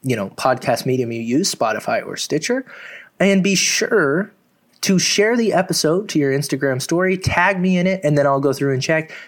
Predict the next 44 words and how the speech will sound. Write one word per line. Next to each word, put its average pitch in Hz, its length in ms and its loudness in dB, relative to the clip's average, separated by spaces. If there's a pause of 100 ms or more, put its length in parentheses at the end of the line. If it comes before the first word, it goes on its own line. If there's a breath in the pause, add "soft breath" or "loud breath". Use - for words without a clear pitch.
and 143 80 2
I'm 139 180 2
gonna 139 140 2
give 135 160 2
away 123 240 2
two 131 280 0
programs. 120 540 -2
So 147 100 0
the 135 120 4
inaugural 196 420 4
episode, 185 300 0
I'm 147 80 2
giving 147 220 0
away 123 180 0
ten, 208 520 -2 (280 loud breath)
and 151 200 4
then 131 200 2
two 202 320 0
for 156 200 -2
each 160 220 0
of 123 140 -2
these 127 320 0
following. 156 480 2
So 139 140 0
there's 131 200 2
sixteen 185 580 2
programs 151 480 0
going 139 200 2
out, 135 260 0
a 127 120 0
great 139 840 0 (400 soft breath)
chance - 800 -2 (420 soft breath)
that 117 220 2
you 151 200 4
will 131 220 4
win 196 220 2
one. 214 180 0 (100)
All 156 260 2
you 170 160 0
have 139 260 -4
to 131 100 -2
do 131 220 0
is 123 80 -6
participate 165 720 -2